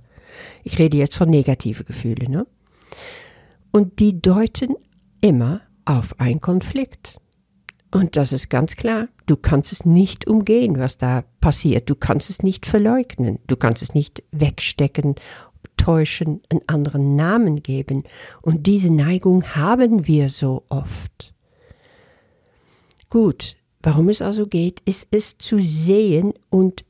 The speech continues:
es anzuerkennen, also ein Gewahrsein dafür zu haben.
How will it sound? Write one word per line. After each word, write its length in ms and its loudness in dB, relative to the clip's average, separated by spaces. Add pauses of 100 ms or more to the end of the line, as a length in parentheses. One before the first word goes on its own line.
(280)
es 240 -2 (120)
anzuerkennen, 920 -2
also 380 -4
ein 160 2
Gewahrsein 800 2
dafür 380 -4
zu 240 -4
haben. 400 -4